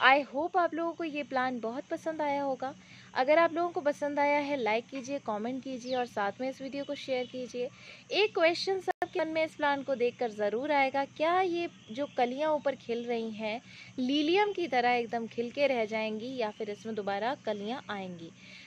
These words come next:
दोस्तों, इसकी जो care है वो बिल्कुल जीनिया जैसी है। और गुलाब तो दोस्तों, अगर गुलाब की care की बात करूँ तो गुलाब तो बहुत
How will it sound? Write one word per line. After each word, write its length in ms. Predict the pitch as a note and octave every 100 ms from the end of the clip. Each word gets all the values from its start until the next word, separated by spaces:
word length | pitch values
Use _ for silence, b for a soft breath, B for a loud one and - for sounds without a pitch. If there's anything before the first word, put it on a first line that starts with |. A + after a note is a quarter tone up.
| B
दोस्तों, 460 | C#4+ F4 - F#4+ G4+
इसकी 380 | - C4+ - D4+
जो 140 | D4+
care 420 | C#4+ C#4 D4 F4
है 200 | D#4+ D#4+ F4+
वो 180 | C4+
बिल्कुल 420 | G3+ B3+ C#4 F4+ C#4+
जीनिया 420 | C#4+ D4 D#4 D#4+
जैसी 400 | C#4+ B3+ C#4 C4
है। 160 | C4 D4+ B B B B
और 220 | C4 C#4+ A3
गुलाब 520 | B3 B3 B3+ E4 G4 G#4
तो 80 |
दोस्तों, 440 | E4+ D#4+ D#4+ - E4+
अगर 260 | D#4+ E4+ C#4+
गुलाब 380 | C4 B3 C4
की 120 | C#4+ E4+
care 260 | D4 C#4+
की 100 | D4
बात 240 | C4 C4 B3+
करूँ 180 | C4+
तो 100 | D4
गुलाब 420 | A#3 A3 A#3 C4 D#4
तो 80 | E4
बहुत 600 | A3+ A#3+ A#3 - D#4+